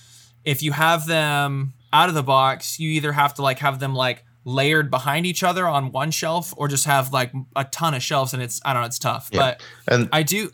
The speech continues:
Speaker 1: sorry, go ahead.
Speaker 2: And if you have 'em, like, back to back or, uh, one behind the other, that kinda defeats the purpose. It's like, "No, I wanna sh-, I'm, I'm putting these up so I can show them," or at least that's how I would do it. If anyone comes over, it's like, "Look what I've done."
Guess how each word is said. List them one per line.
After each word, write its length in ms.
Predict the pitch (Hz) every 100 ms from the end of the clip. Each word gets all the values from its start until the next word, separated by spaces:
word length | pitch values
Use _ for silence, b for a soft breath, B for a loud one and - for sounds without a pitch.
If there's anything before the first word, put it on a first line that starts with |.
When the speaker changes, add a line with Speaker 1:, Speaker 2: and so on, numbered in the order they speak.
| -
Speaker 1:
sorry, 280 | - 139 120
go 80 | 127
ahead. 140 | 110 - - - -
Speaker 2:
And 140 | 123
if 220 | 117 110 117
you 160 | 110
have 200 | 117 123
'em, 120 | 113
like, 420 | 101 98 92 - - _ _ _ -
back 300 | 98 107 -
to 80 | 101
back 340 | 101 98 -
or, 280 | 95 90 82
uh, 300 | 87 85 80 78
one 280 | 107 101
behind 300 | 92 90 95 90
the 60 |
other, 240 | 98 90 85
that 140 | 92
kinda 220 | - 120 95
defeats 320 | 95 104 -
the 80 | 82
purpose. 400 | 113 95 80 98
It's 160 | -
like, 240 | 95 87 - B B B B
"No, 140 | - 131
I 60 | 101
wanna 200 | 104 95
sh-, 80 | -
I'm, 240 | 104 92 87 -
I'm 120 | 90
putting 280 | - 139 113
these 180 | 98 123
up 160 | 113
so 100 | -
I 40 | 90
can 120 | 87
show 300 | - 113 110
them," 300 | 87 71 73 -
or 380 | 95 90 80 - - B B B B _ _ _ _ _ -
at 140 | 131
least 160 | 117 101
that's 140 | 101
how 120 | 90 76
I 120 | 95
would 100 | 82
do 80 | -
it. 200 | 95 95
If 220 | 98 117
anyone 320 | 104 95 92
comes 200 | 87 95
over, 180 | 107 85
it's 100 | 82
like, 140 | 87
"Look 280 | 95 127 135
what 100 | 107
I've 160 | 90 -
done." 220 | 82 76